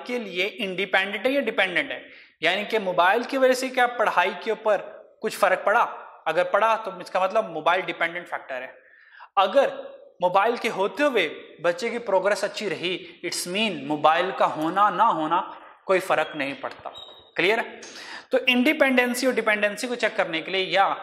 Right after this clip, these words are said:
किसी भी चीज़ की क्वालिटी एट्रीब्यूट को चेक करने के लिए हम chi square टेस्ट यूज़ करते हैं।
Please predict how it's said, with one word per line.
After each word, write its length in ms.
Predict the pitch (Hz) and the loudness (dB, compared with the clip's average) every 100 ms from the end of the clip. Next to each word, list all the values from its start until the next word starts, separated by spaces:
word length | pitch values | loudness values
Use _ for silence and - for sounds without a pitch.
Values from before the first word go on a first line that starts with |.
| - - | -10 -8
किसी 220 | 220 247 | -6 -4
भी 100 | 240 | -6
चीज़ 220 | 226 214 | -6 -6
की 80 | 226 | -2
क्वालिटी 520 | 220 185 190 196 208 | 4 4 2 -2 -2
एट्रीब्यूट 420 | 180 202 202 202 | -2 -4 -6 -6
को 100 | - | -4
चेक 220 | 190 196 | -2 0
करने 200 | 180 156 143 | 0 -4 -4
के 40 | |
लिए 120 | 170 | -2
हम 120 | 175 - | -2 2
chi 100 | 156 | 2
square 280 | 151 - 156 | 0 -2 0
टेस्ट 500 | 147 - 139 - - _ 151 | -2 -2 -8 -12 -20 _ -6
यूज़ 260 | 160 135 | -4 -4
करते 260 | - - - | -8 -12 -14
हैं। 220 | - - | -18 -20